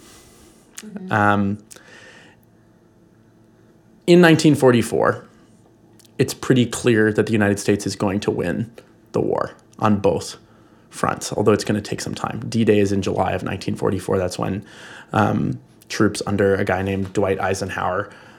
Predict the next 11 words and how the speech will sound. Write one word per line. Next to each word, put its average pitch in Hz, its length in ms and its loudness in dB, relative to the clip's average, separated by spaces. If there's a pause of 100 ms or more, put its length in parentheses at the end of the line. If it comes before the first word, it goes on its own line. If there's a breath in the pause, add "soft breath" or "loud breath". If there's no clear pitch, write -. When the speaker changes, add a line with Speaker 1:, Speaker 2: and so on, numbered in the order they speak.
(160 loud breath)
Speaker 2:
uh, - 420 -4 (280)
and 95 200 -4
a 90 40 -6
bunch 95 220 -6
of 92 100 -6
British 95 300 -4
and - 100 -8
French - 340 -8
troops - 240 -6
also - 420 0
land 98 520 -2